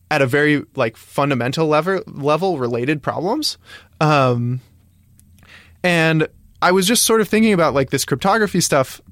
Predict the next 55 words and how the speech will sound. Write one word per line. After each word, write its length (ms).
kind 200
of 60
for 100
fun. 300
And 120
I, 380
you 140
know, 220
took 180
a 40
few 180
cryptography 500
classes 380
in 80
the 60
computer 280
science 260
department 380
and, 100
like, 120
math 220
classes 400
just 180
'cause 140
I 80
kinda 220
thought 200
they 100
were 100
interesting. 480
But 100
then 120
I 80
started 280
finding 280
these 120
papers 460
that, 320
you 80
know, 100
put 220
these 180
ideas 480
of, 140
like, 160
quantum 280
physics 340
and 80
cryptography 520
together. 460
And 120
I 80
s-, 300
just, 240
like, 280